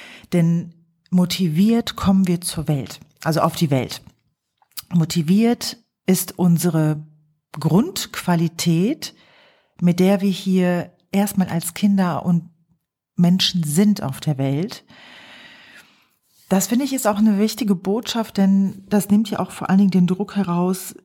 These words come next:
da muss ich irgendwie besser werden, mir das erstmal so aufbauen, erschaffen. Es geht eher darum, herauszufinden,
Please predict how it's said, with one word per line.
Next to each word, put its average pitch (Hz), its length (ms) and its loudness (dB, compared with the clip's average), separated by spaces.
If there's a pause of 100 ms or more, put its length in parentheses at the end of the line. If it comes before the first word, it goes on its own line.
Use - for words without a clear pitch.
(160)
da 185 120 4
muss 180 220 2
ich - 140 -8
irgendwie 175 380 0
besser 185 460 -2
werden, 175 340 2
mir 165 120 0
das 165 180 -2
erstmal 160 460 -4
so - 380 -6 (280)
aufbauen, 175 720 0
erschaffen. 170 720 -2 (880)
Es 175 200 -4
geht - 280 -4
eher 196 240 2
darum, 220 520 2 (320)
herauszufinden, 180 1400 0